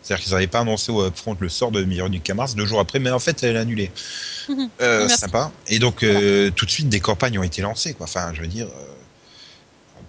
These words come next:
Speaker 1: quand on est en milieu de l'année deux mille sept, euh, t'as commencé déjà à avoir une véritable mobilisation sur Internet des fans et tout. Et donc, il a fallu attendre, euh, bah, deux mille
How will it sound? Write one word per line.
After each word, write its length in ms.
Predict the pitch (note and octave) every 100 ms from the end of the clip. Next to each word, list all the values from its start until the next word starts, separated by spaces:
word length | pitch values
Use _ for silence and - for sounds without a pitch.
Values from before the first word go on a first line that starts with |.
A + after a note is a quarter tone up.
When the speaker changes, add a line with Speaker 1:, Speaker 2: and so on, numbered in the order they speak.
| - - -
Speaker 1:
quand 160 | D#2
on 40 | D#2+
est 60 |
en 260 | D#2 C#2+ A#1+ - - - - - - E2 E2
milieu 260 | F#2 G#2+
de 60 | F#2
l'année 240 | E2+ F2+
deux 140 | F2+ F#2
mille 160 | F#2+
sept, 420 | F#2 - C#3 E3
euh, 300 | F2+ E2 D#2+ D2+
t'as 120 | - D#2+
commencé 400 | F2+ F2 - B2
déjà 220 | F#2 A2
à 20 |
avoir 180 | G2+ G#2
une 100 | F#2
véritable 440 | E2+ G2 G#2 G#2+ G#2
mobilisation 800 | F#2+ F2+ F#2 F2 F2+ - A2+
sur 140 | - D#2
Internet 400 | D2+ E2+ F2+ E2+
des 100 | F2
fans 240 | - G#2+
et 80 | F#2
tout. 220 | F2 G#3+ - - - - - - -
Et 100 | A2
donc, 160 | C#3 C3
il 60 |
a 40 | F2
fallu 160 | G2+
attendre, 340 | G#2 - D3+ G#2+
euh, 240 | F#2 F2 F2+ - -
bah, 320 | F2 D#2+ B1+ A1+ - - E2+
deux 180 | E2+ F#2+
mille 460 | G2 G2 F#2+ F2